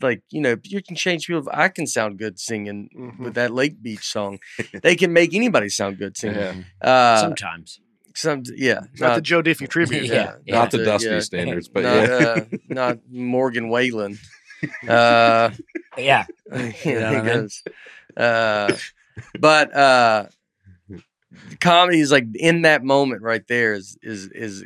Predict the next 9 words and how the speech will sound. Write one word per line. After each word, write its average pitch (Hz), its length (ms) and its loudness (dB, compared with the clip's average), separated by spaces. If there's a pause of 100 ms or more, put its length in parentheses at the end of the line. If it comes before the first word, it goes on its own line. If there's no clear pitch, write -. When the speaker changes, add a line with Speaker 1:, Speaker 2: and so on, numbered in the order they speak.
(100)
Speaker 1:
kind 151 220 0
of 123 80 -2
a 113 80 0
beautiful 110 760 -4 (800)
thing 127 480 0
'cause 104 200 -8
it's 104 280 -8
just, - 560 -6 (400)
Speaker 3:
Uh-huh. 139 320 -16